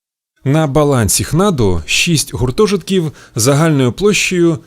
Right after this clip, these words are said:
тридцять сім тисяч чотириста тридцять сім квадратних метрів. Студентське містечко хнаду, що складається з п'яти гуртожитків, розташоване в п'ятнадцяти хвилинах ходьби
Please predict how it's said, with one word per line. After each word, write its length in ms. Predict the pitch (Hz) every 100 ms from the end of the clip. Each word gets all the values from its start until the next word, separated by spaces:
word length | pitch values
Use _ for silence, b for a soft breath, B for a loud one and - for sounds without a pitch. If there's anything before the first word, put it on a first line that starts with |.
| -
тридцять 560 | 208 220 - 185 - -
сім 420 | - - 131 104
тисяч 560 | - 208 - 175 - -
чотириста 600 | - 147 - 214 185 -
тридцять 440 | 170 131 170 - 123
сім 420 | - 131 160 160 -
квадратних 640 | - 135 104 113 117 123 117
метрів. 360 | 92 - 78 78 - _ _
Студентське 880 | - - 135 147 208 - - 180 165
містечко 680 | 151 165 - - 139 - 113
хнаду, 560 | - 175 214 123 90 76
що 220 | - 143
складається 680 | 123 131 110 143 143 - 120
з 100 | 92
п'яти 380 | - 120 120 120
гуртожитків, 680 | 95 110 214 175 - 98 73 78 - B B -
розташоване 840 | 117 - 143 233 214 190 185 165 -
в 120 | 101
п'ятнадцяти 760 | - 139 139 160 202 190 165
хвилинах 540 | 135 127 143 139 127 -
ходьби 580 | - 143 104 104 139 202